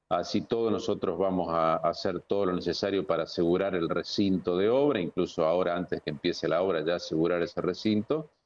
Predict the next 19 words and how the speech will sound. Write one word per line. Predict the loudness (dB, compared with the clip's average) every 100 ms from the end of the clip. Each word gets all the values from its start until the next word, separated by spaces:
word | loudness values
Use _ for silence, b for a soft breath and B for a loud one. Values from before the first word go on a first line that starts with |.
| _ _
porque, | -6 -2 0
bueno, | 0 -2
sabemos | 2 2 2 0
que | -2
es |
una | 0 0
de |
las | 0 -2
zonas, | 0 2 0 -4 -18 _ _ _ _ _ -2
eh, | 0 2 0 2 2
una | 2 0
zona | -2 -2 0
muy | 0 0
transitada, | -2 -6 -4 -2 -2 0 0
no | -2
solo | -2 0 2
vehicularmente, | 0 0 0 0 0 0 0 -2
sino | -2 -4
también | -2 -4 0 0 0 -2 -4 -8